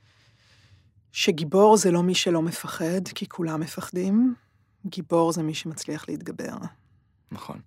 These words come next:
Speaker 2: נכון,
Speaker 1: זה
Speaker 2: זה קצת כמו ליפול, ואת יודעת, אה, ולקום כל פעם,
Speaker 1: כן.
Speaker 2: ומין כזה
Speaker 1: כן, כן, כן, כן. וכמה הדין צריך להיות בדבר הזה כדי להנגיש את זה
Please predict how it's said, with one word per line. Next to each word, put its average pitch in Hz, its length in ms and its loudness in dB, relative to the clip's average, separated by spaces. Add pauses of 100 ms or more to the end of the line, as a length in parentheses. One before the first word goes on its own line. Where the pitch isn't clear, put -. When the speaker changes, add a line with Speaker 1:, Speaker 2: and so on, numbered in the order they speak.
(1500)
Speaker 2:
נכון, - 180 -8
Speaker 1:
זה 180 320 -6
Speaker 2:
זה 165 100 -8
קצת 170 300 0
כמו 123 520 2
ליפול, 123 540 4
ואת 110 380 2
יודעת, 110 520 0
אה, 95 260 -4
ולקום 113 640 -4 (200)
כל 104 260 -4
פעם, 104 420 -2
Speaker 1:
כן. - 160 -10 (460)
Speaker 2:
ומין 98 260 -4
כזה 92 600 -6 (180)
Speaker 1:
כן, 185 140 -12 (300)
כן, 190 180 -14 (100)
כן, 196 160 -12 (120)
כן. 196 180 -12 (680)
וכמה 190 320 0
הדין 180 300 -2
צריך 175 340 -6
להיות 165 200 -4
בדבר 165 480 -6
הזה 175 180 -8
כדי - 260 -8
להנגיש 165 560 -4
את 208 80 0
זה 156 180 -6